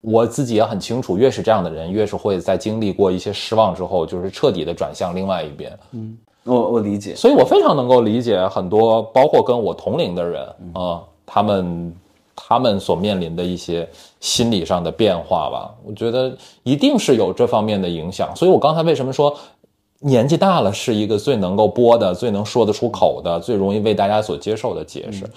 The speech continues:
Speaker 1: 因为我们不愿意承认说是因为对未来感到悲观，那多可怕呀。
Speaker 2: 嗯。
Speaker 1: 啊，但反过来说，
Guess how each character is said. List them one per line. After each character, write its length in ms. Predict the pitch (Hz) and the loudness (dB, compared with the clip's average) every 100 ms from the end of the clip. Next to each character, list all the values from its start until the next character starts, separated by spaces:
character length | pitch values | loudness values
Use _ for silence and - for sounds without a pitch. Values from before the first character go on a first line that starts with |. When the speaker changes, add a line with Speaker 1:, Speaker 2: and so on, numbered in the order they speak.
| - - | -20 -4
Speaker 1:
因 80 | 151 | 2
为 80 | 160 | 4
我 100 | - | 4
们 140 | 202 | 2
不 140 | 196 | 2
愿 180 | 127 285 | 4 4
意 80 | 131 | 2
承 260 | - 87 98 | 0 -2 0
认 160 | 107 | -2
说 160 | 101 107 | 0 -2
是 160 | 107 | -2
因 160 | 98 101 | -2 0
为 120 | 98 | -2
对 140 | 95 98 | 0 2
未 160 | 104 | 2
来 140 | 85 82 | 2 0
感 160 | 78 | -2
到 140 | 78 82 | -2 -2
悲 220 | 90 87 | -2 -4
观， 260 | 85 52 - _ | -4 -6 -8 _
那 440 | 165 170 107 71 - _ _ _ _ _ _ - | 0 2 0 -2 -10 _ _ _ _ _ _ 2
多 160 | 101 | 2
可 180 | - - | 2 -2
怕 320 | 92 87 71 | -2 -4 -4
呀。 60 | 69 | -8
Speaker 2:
嗯。 260 | 104 90 92 _ _ | -10 -14 -18 _ _
Speaker 1:
啊， 320 | 90 87 - - _ _ _ _ _ _ _ _ - | -2 -2 -4 -14 _ _ _ _ _ _ _ _ 0
但 140 | 190 | 2
反 200 | 185 110 | 4 4
过 120 | 170 | 6
来 160 | 170 131 | 6 4
说， 360 | 135 131 131 | 0 0 -2